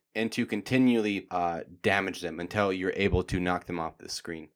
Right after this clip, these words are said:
Why Nair one, why Captain Falcon's Nair one, neutral air one, is so important is that Nair one is the holy grail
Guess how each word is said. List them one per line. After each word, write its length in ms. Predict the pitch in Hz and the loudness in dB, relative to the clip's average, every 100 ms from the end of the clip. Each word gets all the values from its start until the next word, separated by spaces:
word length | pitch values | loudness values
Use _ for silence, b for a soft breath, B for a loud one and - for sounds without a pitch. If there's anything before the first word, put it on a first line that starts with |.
| 87 | -12
Why 480 | 113 113 135 175 170 | 0 6 8 10 8
Nair 360 | 120 131 143 | 8 10 10
one, 520 | 117 98 101 127 175 - | 8 6 4 4 0 -6
why 220 | 101 113 | 2 4
Captain 440 | 120 - 117 - 123 | 4 4 4 4 0
Falcon's 560 | - 95 - 123 131 | 4 2 2 -2 -2
Nair 300 | 98 101 113 | 0 4 6
one, 400 | 104 90 92 123 - - | 6 4 2 0 -6 -6
neutral 400 | 104 110 117 92 | -4 2 2 6
air 200 | 107 98 | 6 6
one, 380 | 92 104 131 - _ | 4 2 0 -6 _
is 180 | 110 107 | 2 2
so 280 | - 113 131 | 4 6 6
important 500 | 113 101 104 147 - _ | 6 6 6 2 -2 _
is 220 | 113 104 | 2 2
that 400 | 104 110 104 - _ _ _ | 4 6 6 2 _ _ _
Nair 280 | 107 120 156 | 2 8 8
one 300 | 127 107 117 | 10 8 6
is 200 | 123 107 | 4 0
the 120 | 110 | -2
holy 440 | 98 - 117 127 113 | -2 4 6 6 4
grail 680 | - - 107 104 85 80 | 2 0 4 4 2 -2